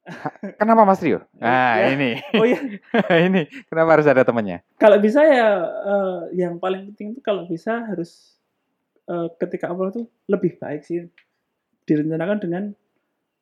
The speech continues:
Speaker 2: keluarga yang lain, entah saudara atau om atau
Speaker 1: Mm-mm,
Speaker 2: tante.
Speaker 1: mm-mm, mm-mm.
Speaker 2: Yang satu, apa, misalnya, apa, pria juga sama-sama l-,
Speaker 1: Ah, ah,
Speaker 2: sesama
Speaker 1: sesama
Speaker 2: itu.
Speaker 1: pria begitu.
Speaker 2: Sama pria gitu.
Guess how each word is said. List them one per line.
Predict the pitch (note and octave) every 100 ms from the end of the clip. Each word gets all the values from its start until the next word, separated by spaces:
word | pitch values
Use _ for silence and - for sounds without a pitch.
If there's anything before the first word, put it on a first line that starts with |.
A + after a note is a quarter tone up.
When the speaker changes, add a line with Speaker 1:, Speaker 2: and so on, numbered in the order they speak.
| _ _ _ _ _ _ _ _ _
Speaker 2:
keluarga | G3+ F#3+ F#3+ F3+ E3+ E3
yang | E3+ F3+
lain, | G3+ F3 D3+ D3+
entah | D3
saudara | - D3 E3+ G3 G3 F#3
atau | C3 -
om | - F#3+ E3+
atau | C#3+
Speaker 1:
Mm-mm, | C#3+ B2+ G#2+
Speaker 2:
tante. | A#2+
Speaker 1:
mm-mm, | B2+ A#2+ A#2+ A#2
mm-mm. | A#2 A2+ F3
Speaker 2:
Yang | G#3 A3+ G#3+ A3
satu, | F#3 F#3+ F#3
apa, | F#3+ A#3 B3+ _ _ _ _ _ _ _ -
misalnya, | E3+ F3 E3+ E3 - _ _ _ _ _ _ _ _ _ _ - - -
apa, | F3+ A#3+ _ _ _
pria | - F3+ G3 G#3+
juga | E3+ D3 - _ _ _ _ _ _
sama-sama | - F3 E3+ E3 E3+ E3 D#3 C#3+ _ _
l-, | D3 - _ _ _ -
Speaker 1:
Ah, |
ah, | F#2 G#2+ G#2 F2+
Speaker 2:
sesama |
Speaker 1:
sesama | - A2 G2+ G2
Speaker 2:
itu. | -
Speaker 1:
pria | F2+ F2+ F#2+
begitu. | F#2+ F2+ G#2+
Speaker 2:
Sama | D3+ C#3+
pria | D#3 D#3
gitu. | D3 G3 G3+